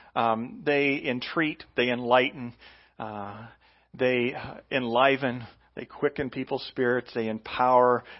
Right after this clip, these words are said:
they come alongside of, all right? You have the good, loyal angels.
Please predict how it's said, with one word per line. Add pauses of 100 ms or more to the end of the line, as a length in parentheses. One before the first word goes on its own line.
they
come
alongside
of, (420)
all
right? (440)
You
have (200)
the
good, (500)
loyal (420)
angels.